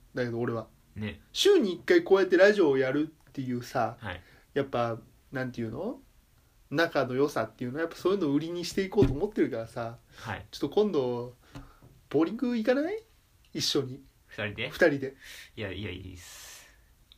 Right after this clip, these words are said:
Speaker 1: あの、投げ放題みたいなのでさ。
Speaker 2: いや、いいです。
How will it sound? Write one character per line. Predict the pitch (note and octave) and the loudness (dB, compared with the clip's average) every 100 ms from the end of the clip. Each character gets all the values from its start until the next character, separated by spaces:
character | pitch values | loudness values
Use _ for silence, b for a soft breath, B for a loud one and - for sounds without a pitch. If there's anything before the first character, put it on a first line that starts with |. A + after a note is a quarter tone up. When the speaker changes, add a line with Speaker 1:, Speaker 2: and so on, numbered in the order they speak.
| _ _ G#3 | _ _ -8
Speaker 1:
あ | C3+ | -6
の、 | B2 B2+ | -6 -2
投 | E3+ | 2
げ | E3+ E3 | 4 2
放 | - E3+ D3+ | 4 4 4
題 | B2 | 0
み | B2+ C3+ | -6 -6
た | C#3 | -6
い | B2+ | -6
な | |
の | C3 C3+ | -10 -12
で | C3 A2 | -10 -10
さ。 | B3+ C4+ F#3 B2 | -10 -10 -10 -12
Speaker 2:
い | |
や、 | F#2 | -12
い | F#2 | -14
い | |
で | - | -18
す。 | - | -20